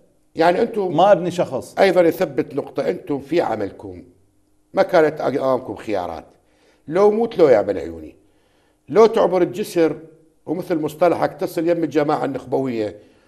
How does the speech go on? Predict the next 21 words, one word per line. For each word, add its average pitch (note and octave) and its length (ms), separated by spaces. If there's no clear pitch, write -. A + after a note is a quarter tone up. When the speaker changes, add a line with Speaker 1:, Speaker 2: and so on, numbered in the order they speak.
Speaker 1:
وتقعد D3 460
مرتاح، C#3 600
لو G#3 160
تظل G#3+ 340
براس A3+ 280
الجسر G#3+ 520
والولد A3 300
يشمرون E3+ 340
عليك D3 200
Speaker 2:
ترى، E3+ 140
Speaker 1:
الجار. G2 240
Speaker 2:
ترى D#3+ 240
هواي E3+ 260
طرق، A#2+ 380
آه، A2 120
واحد A2 240
يوصل A2 300
من F#2+ 240
ال-، E2+ 240
هاي G#2 120
ال-، G2 140